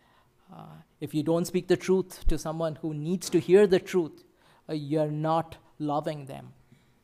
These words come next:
Uh, and I'm gonna leave you with this last slide for you to just ponder on a little more deeper, uh, into, uh, how am I practically to love one another within our assembly. And I'm gonna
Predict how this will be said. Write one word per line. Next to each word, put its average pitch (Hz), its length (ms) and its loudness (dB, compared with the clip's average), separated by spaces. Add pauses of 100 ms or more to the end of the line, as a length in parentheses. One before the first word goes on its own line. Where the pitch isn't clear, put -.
(1700)
Uh, 147 280 -6
and 160 280 -10
I'm 170 160 -8
gonna 190 240 -4
leave 180 220 -10
you 185 80 -10
with 160 140 -12
this 165 200 -12
last 180 400 0
slide 165 380 -4
for 156 160 -8
you 151 140 -6
to 151 100 -8
just 156 260 -10
ponder 165 440 -4
on 156 340 -4
a 160 80 -8
little 202 320 0
more 233 220 4
deeper, 185 560 -2 (400)
uh, 156 240 -2
into, 165 680 -4 (280)
uh, 147 220 -8
how 196 380 2
am 185 180 0
I 165 180 0
practically 175 1000 -2
to 156 120 -8
love 147 280 -2
one 147 160 -4
another 143 360 -8
within 143 400 -10
our 143 180 -6
assembly. 139 540 -8
And 165 100 -4
I'm 175 140 -2
gonna 180 260 2